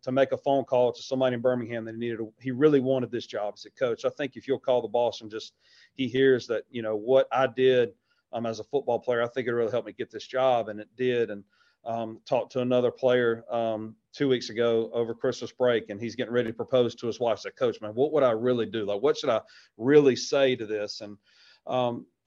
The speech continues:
Speaker 1: success
Speaker 2: I
Speaker 1: in my
Speaker 2: wanna stop right there real quick, because if you're watching this and listening to this and you hit that, that is what you wanna be remembered as, as a coach. Like, you can't take the championships with you. You
Speaker 1: Yeah.
Speaker 2: can't. The conference championships, the,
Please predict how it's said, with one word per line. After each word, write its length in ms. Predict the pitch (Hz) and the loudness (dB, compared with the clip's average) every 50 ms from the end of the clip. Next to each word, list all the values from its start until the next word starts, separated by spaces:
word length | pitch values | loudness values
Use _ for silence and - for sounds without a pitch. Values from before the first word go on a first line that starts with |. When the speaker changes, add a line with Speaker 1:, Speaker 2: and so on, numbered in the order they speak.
| _ _ _ | _ _ _
Speaker 1:
success 560 | - - - 170 131 147 180 175 180 214 143 143 | -10 -6 -4 0 2 4 8 8 8 8 8 6
Speaker 2:
I 20 | 175 | 4
Speaker 1:
in 80 | 151 | 4
my 80 | 147 143 | 4 4
Speaker 2:
wanna 100 | 143 - - 143 | 2 2 -2 -12
stop 120 | 139 139 | -6 0
right 240 | 139 131 123 - - 107 | 2 2 2 2 2 0
there 220 | 107 101 95 95 | 0 0 0 -2
real 220 | 98 107 113 110 | -2 0 0 0
quick, 340 | 107 - 117 107 98 92 - | 0 2 0 0 0 0 -4
because 440 | 113 113 - 131 127 117 98 - - - _ _ _ _ _ _ _ _ _ _ _ _ _ _ _ _ _ _ _ _ _ _ _ - | -6 -2 2 4 4 4 4 0 -10 -18 _ _ _ _ _ _ _ _ _ _ _ _ _ _ _ _ _ _ _ _ _ _ _ -6
if 140 | - 123 107 | -4 -2 0
you're 160 | 151 180 180 | 2 2 4
watching 360 | 165 156 160 160 156 - 156 | 4 4 4 2 2 -2 -6
this 200 | 143 139 127 - | -6 -6 -8 -6
and 260 | 135 120 120 117 120 123 | -6 -6 -6 -6 -4 0
listening 420 | 131 135 127 135 135 120 113 107 | 0 0 0 0 -2 -4 -4 -4
to 60 | 104 101 | -4 -6
this 420 | 95 95 90 85 - - - _ _ _ _ _ _ _ _ _ _ _ _ _ _ _ - | -4 -6 -6 -6 -8 -16 -20 _ _ _ _ _ _ _ _ _ _ _ _ _ _ _ -10
and 120 | 110 107 | -6 -6
you 140 | 127 156 147 | -4 -2 2
hit 160 | 151 147 147 | 0 2 2
that, 160 | 151 139 131 127 127 - - - _ _ _ - | 2 0 0 0 -4 -14 -16 -20 _ _ _ -6
that 340 | 110 107 120 151 180 196 190 | 0 2 4 4 4 4 2
is 320 | 175 160 151 147 135 117 | 2 2 2 2 2 0
what 280 | 120 131 139 139 - 104 | -2 0 0 0 0 -2
you 160 | 113 123 139 | -8 -8 -4
wanna 240 | 135 131 131 127 123 | -2 0 2 2 2
be 140 | 117 120 120 | 0 0 -2
remembered 400 | 110 110 110 113 131 147 131 117 | -2 -2 -4 -4 -4 -4 -2 0
as, 220 | 117 113 107 104 | 0 0 -2 -4
as 80 | 98 98 | -8 -10
a 60 | 98 | -6
coach. 280 | - 143 127 117 - - | -4 -4 -4 -4 -2 -2
Like, 160 | 123 110 - - _ _ _ - | -2 -2 -2 -6 _ _ _ -6
you 120 | 123 123 | -4 -2
can't 200 | 120 170 175 170 | 0 2 2 2
take 200 | 147 170 170 135 | 4 4 2 2
the 40 | 131 | 0
championships 640 | 123 147 147 147 143 143 131 113 131 135 110 101 117 | -4 -4 -2 -2 -2 -4 -4 -2 -2 -2 -2 -2 -2
with 180 | 120 113 - 104 | -2 -2 -4 -6
you. 180 | 98 87 85 _ _ _ _ _ _ _ _ _ - | -12 -14 -14 _ _ _ _ _ _ _ _ _ -10
You 80 | 127 | -6
Speaker 1:
Yeah. 60 | 123 135 147 139 113 - | -2 0 2 2 0 -2
Speaker 2:
can't. 140 | - - _ _ - | -4 -12 _ _ -10
The 40 | 120 | -4
conference 380 | - 151 156 156 143 156 143 165 | 0 2 2 2 2 0 -2 0
championships, 580 | 160 151 151 139 - 160 151 143 139 135 - | -2 -2 -2 -4 -2 2 2 2 2 0 -4
the, 160 | - 123 - | -8 -8 -8